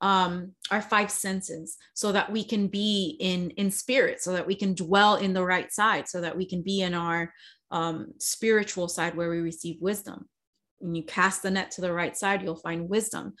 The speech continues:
you'll find understanding. So we're supposed to do that by removing the desire. And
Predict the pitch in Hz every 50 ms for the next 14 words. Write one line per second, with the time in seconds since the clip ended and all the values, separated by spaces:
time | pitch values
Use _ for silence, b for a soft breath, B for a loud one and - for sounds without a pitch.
0 | b b b 175 170 170 - 165 165 165 170 170 165 180 - - - 214 214 214
1 | 190 175 156 147 147 - B B B B B B - 226 202 196 185 180 - -
2 | - _ _ _ _ _ _ _ - 220 247 247 269 233 269 254 247 - 247 208
3 | 240 277 294 269 233 220 208 190 196 202 196 190 196 214 226 208 220 202 196 185
4 | 180 - 170 165 160 185 196 202 185 160 147 139 - - - 196 202 202 208 202
5 | 202 196